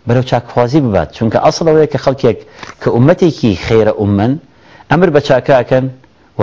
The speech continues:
ڕێگریش لە خراپە ئەکەن. لە پاشاندا باسی ئەومان کرد کە سیستمی سیاسی ئیسلامی چییە؟ و باسمان لەوە کرد کە مێژووی ئیسلام بۆ خۆی تەزویر کراوە. و باسمان لەوە کرد کە مێژووەکەی خۆمان لە بەرچاوی خۆمانە نییە، گەلانێکی تر بردووانە بۆ خۆیان، کە چی ئێمە لا حەولە وەلا قووەتە ئیلا بیلا. بۆیە هیچ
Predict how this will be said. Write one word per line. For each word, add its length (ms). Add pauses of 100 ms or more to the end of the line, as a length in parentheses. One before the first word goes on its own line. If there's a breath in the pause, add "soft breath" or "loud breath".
ڕێگریش 440
لە 100
خراپە 380
ئەکەن. 240 (600 loud breath)
لە 100
پاشاندا 380
باسی 260
ئەومان 200
کرد 140
کە 40
سیستمی 340
سیاسی 340
ئیسلامی 400
چییە؟ 280 (520 loud breath)
و 60
باسمان 380
لەوە 200
کرد 160
کە 140
مێژووی 280
ئیسلام 340
بۆ 100
خۆی 160
تەزویر 380
کراوە. 340
و 40
باسمان 380
لەوە 140
کرد 140
کە 100
مێژووەکەی 360
خۆمان 200
لە 80
بەرچاوی 320
خۆمانە 320
نییە، 160
گەلانێکی 400
تر 80
بردووانە 440
بۆ 160
خۆیان، 240 (320 loud breath)
کە 140
چی 140
ئێمە 240
لا 120
حەولە 220
وەلا 220
قووەتە 280
ئیلا 240
بیلا. 240 (460 loud breath)
بۆیە 340 (340 loud breath)
هیچ 120